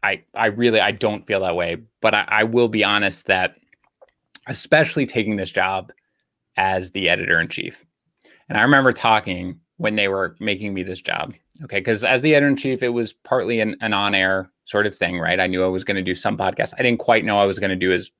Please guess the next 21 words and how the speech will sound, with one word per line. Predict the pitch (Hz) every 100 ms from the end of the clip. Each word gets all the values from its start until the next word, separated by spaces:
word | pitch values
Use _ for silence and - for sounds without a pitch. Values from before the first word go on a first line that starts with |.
| -
as | -
many | 101 92
as | 90
I | -
did. | 160 190
There | 151
were | 107
obviously | 85 92 90 -
certain | 101 113 104 101 92 _ _ _ _ -
unforeseen | 110 104 104 - 113
circumstances | 107 135 156 - 156 160 175 175 -
that | - 92 - 151
made | 107 98
me | 95 92 92 -
kind | 113
of | 101
have | 104
to | -
shift | - - 127 - 120
my | 110
priorities. | - 107 120 127 139